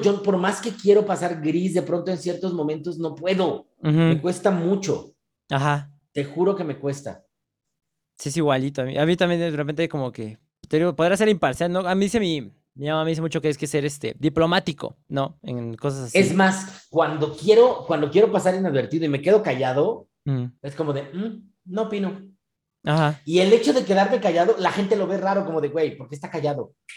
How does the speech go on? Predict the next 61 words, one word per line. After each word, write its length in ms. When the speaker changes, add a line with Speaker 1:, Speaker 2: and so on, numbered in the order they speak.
Speaker 1:
Güey, 140
vele 200
la 80
Speaker 2:
Ujú. 80
Speaker 1:
cara, 220
vele 200
los 180
ojos, 300
güey, 180
¿por 120
qué 100
no 60
está 200
diciendo 400
nada?". 340
Es 100
como 160
de, 60
<laughs> 460
"¿Qué? 380
O 80
sea, 360
no 120
estoy 220
Speaker 2:
<laughs> 100
Speaker 1:
diciendo 300
nada 320
porque 240
no 200
quiero 320
decir 300
nada". 500
Speaker 2:
Ujú. 220
Speaker 1:
Pero 140
a 40
veces 260
hasta 260
cuando 220
no 140
digo 220
nada 260
es 140
como 180
de, 160
"Ah, 220
¿por 120
qué 80
no 60
está 140
diciendo 300
nada? 200
Ah, 260
Lalo 320
esto, 280
ah, 160
Lalo 260
lo 100
otro". 300
O 40
sea. 200
Speaker 2:
Ujú. 300